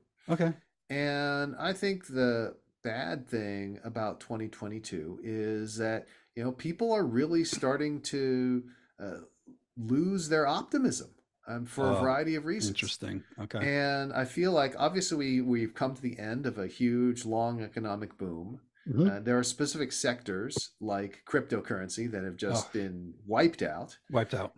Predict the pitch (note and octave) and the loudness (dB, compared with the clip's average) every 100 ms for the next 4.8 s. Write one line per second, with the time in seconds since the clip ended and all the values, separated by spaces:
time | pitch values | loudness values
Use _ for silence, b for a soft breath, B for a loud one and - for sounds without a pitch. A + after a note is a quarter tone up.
0 | - C#3 C#3+ D3 - F3+ F3 E3+ E3+ G3 | -4 0 2 2 2 2 2 4 4 4
1 | C4+ G3+ F#3 D#3+ D#3 E3+ D#3+ D3 D#3 D3+ | 2 0 2 4 4 4 2 2 2 4
2 | C#3+ D3 - C#3+ D3+ D#3+ D3 D3+ C#3+ C#3 | 4 2 0 0 2 0 -2 0 2 0
3 | B2+ G#2+ A#2+ D#3 F3+ - F#3 - - A2 | -4 -2 2 2 0 -2 -2 -4 -6 -4
4 | B2+ D3+ C#3+ - - B2 - - | -2 0 0 -2 -4 -6 -8 -16